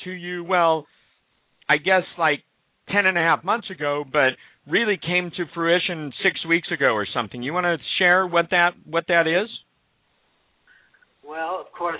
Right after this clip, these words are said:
Speaker 2: that's the, <clears throat> that's the birth of my son, Micah. He was born on April twenty-third.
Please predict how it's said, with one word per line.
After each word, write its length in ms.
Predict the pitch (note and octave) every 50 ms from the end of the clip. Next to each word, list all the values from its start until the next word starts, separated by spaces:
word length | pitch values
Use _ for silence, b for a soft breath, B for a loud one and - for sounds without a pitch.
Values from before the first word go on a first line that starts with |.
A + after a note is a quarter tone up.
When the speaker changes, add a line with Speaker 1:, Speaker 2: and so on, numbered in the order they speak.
| - -
Speaker 2:
that's 200 | E3 D#3+ D#3 - - -
the, 180 | D#3+ D#3 D3 D3 - _
<clears throat> 240 | - - F3+ F#3+ F#3+
that's 220 | E3+ D#3 D3+ - -
the 60 | D#3
birth 300 | - - D#3+ E3 D#3+ D#3+
of 100 | D3 C3
my 160 | C#3+ C#3 C3 C3 - - -
son, 380 | F3 E3+ E3 C#3+ B2+ A#2+ A#2+ A#2+ B2
Micah. 460 | C3 C#3+ C#3+ C#3+ - - A#2+ G2+ G#2 - - _ _ _ _ _ _ _ _ _ _
He 160 | C3+ C3+ C3
was 140 | B2 B2+ A#2+ - -
born 240 | C#3 C3+ C3 C3
on 340 | C3 B2+ B2+ B2 A#2+ A#2+ A#2+ - _ _ _ _ _ _ _ _ _ _
April 280 | - D3+ D3 - D3+ C3+ - -
twenty-third. 800 | D3+ C3+ C3+ C3 - - - E3 D#3 D3 C3 A#2+ G#2+ - -